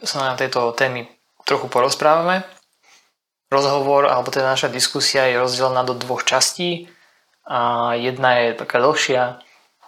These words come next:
v tej sa rozprávame viacej o, e, takých tých princípoch toho cloudu, čo to znamená, ako to tam zhruba vyzerá v tých cloudových centrách. A v druhej časti sa rozprávame viacej o tých, o,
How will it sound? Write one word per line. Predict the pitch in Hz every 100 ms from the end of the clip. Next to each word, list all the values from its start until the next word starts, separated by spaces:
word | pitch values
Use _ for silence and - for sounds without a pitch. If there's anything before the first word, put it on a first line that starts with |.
| _ _ - -
v | -
tej | 131
sa | 135
rozprávame | 131 127 127 120 117
viacej | 120 120 127 123
o, | 123 113 117
e, | - - - _ _ _ _ _ _ _ _ _ 139 127 117 107
takých | - - -
tých | - 123
princípoch | 139 143 151 143 127 123
toho | - 127 123
cloudu, | 127 123 123 120
čo | 131
to | - 131
znamená, | 131 123 117 117 113
ako | - 123 120 117 117 _ _ _ _ _ _ _ _
to | -
tam | 127 120
zhruba | 123 127 127
vyzerá | 127 151 151 151
v | 156
tých |
cloudových | 156 156 160 156
centrách. | 175 170 196 - - - _ -
A | 127 127 123 123
v |
druhej | 139 139 127
časti | 127 120 - 123 123 127
sa | - - 117
rozprávame | - 135 127 123 123 120
viacej | 120 120 - 131 120 120 117 127 _ _ _ _ _ _ _ -
o | -
tých, | 117 113 -
o, | -